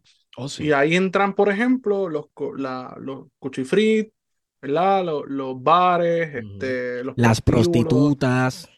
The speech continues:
Speaker 2: Que, a eso es que quiero entrar, ¿verdad?
Speaker 1: Las
Speaker 2: Porque,
Speaker 1: prostitutas, porque, porque Ponce
Speaker 2: eh,
Speaker 1: Ponce, eh, era legendario por las prostitutas. San Juan, legendario
Speaker 2: Sí.
Speaker 1: por las prostitutas.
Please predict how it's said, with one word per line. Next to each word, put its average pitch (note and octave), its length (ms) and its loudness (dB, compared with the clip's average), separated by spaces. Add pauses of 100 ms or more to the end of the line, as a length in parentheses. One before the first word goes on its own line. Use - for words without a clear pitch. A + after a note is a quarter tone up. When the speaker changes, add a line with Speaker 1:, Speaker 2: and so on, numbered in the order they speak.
(760)
Speaker 2:
Que, - 200 -4
a D#3+ 260 4
eso A#3+ 180 2
es C#4+ 60 -4
que C#4 80 -6
quiero C4+ 160 2
entrar, B3+ 280 2
¿verdad? G3 360 -2
Speaker 1:
Las - 60 -4
Speaker 2:
Porque, A2+ 280 -6
Speaker 1:
prostitutas, C3 460 -2
porque, C3 260 0
porque C3+ 380 -2
Ponce D3+ 340 0
Speaker 2:
eh, F3+ 60 2
Speaker 1:
Ponce, F3 400 2
eh, D3 400 -4
era D#3 180 -2
legendario C#3+ 640 -2
por C#3 120 0
las B2+ 100 -2
prostitutas. B2 720 -6
San C#3 240 -2
Juan, D#3+ 460 2 (480)
legendario C#3+ 580 -2
Speaker 2:
Sí. C#3 60 -4
Speaker 1:
por D3 100 -2
las C#3 120 -2
prostitutas. C#3+ 580 -6